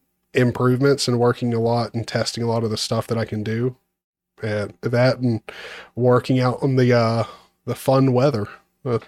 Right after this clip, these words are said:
that's about it. Been, been having to be out in that cold, like,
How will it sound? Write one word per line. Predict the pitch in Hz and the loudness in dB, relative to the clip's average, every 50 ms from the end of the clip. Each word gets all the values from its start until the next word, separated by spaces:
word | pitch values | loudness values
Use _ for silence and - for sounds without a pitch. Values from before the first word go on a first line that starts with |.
| _ | _
that's | - 123 - | -16 -14 -12
about | - - 117 113 117 | -6 -4 -4 -2 0
it. | 123 131 127 123 - _ _ - - - - _ _ _ _ _ _ _ _ _ - | 0 0 0 -2 -4 _ _ -20 -20 -20 -20 _ _ _ _ _ _ _ _ _ -4
Been, | - 113 113 107 - _ _ _ _ - - - - | -4 -4 -4 -6 -10 _ _ _ _ -20 -18 -14 -6
been | 123 127 107 | -4 -4 0
having | 123 120 120 | 0 0 0
to | 120 117 | 0 0
be | 113 120 120 113 110 | 0 0 0 2 2
out | 120 123 123 123 - 123 | 2 2 2 0 0 0
in | 127 123 | 0 0
that | 120 120 117 - _ - - - _ | 0 0 -4 -6 _ -18 -20 -16 _
cold, | - - - 123 120 123 123 120 123 120 117 - - - _ _ _ _ | -8 -2 -2 0 0 0 0 -2 -4 -6 -6 -10 -16 -20 _ _ _ _
like, | - 120 110 107 - | -10 -10 -10 -10 -14